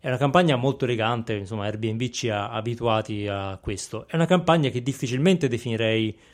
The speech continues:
pubblicitaria, c'è moltissimo contenuto, c'è moltissima concretezza, eh, molti brand si sono associati a questa campagna, quindi è una piattaforma di, ehm, eh, di sensibilizzazione aperta a tutti,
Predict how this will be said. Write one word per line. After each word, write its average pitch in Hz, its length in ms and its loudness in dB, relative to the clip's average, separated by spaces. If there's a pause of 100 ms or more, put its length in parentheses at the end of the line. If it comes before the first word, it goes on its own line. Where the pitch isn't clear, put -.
(420)
pubblicitaria, 120 680 -2
c'è 131 160 0
moltissimo 127 560 -2
contenuto, 120 540 0
c'è 101 100 -6
moltissima 107 640 -4
concretezza, 127 840 -2 (340)
eh, 107 300 -2
molti 135 360 0
brand 135 360 2
si 113 180 -6
sono 113 460 -2
associati 120 580 0
a 104 60 -4
questa 110 240 -8
campagna, 110 460 0
quindi 107 380 -4 (300)
è 113 120 -10
una 107 280 0
piattaforma 120 800 0
di, 113 340 -6
ehm, 95 1080 -8 (400)
eh, 127 320 -16
di 117 100 -10
sensibilizzazione 120 1080 0
aperta 123 460 0
a 156 40 0
tutti, 151 580 -6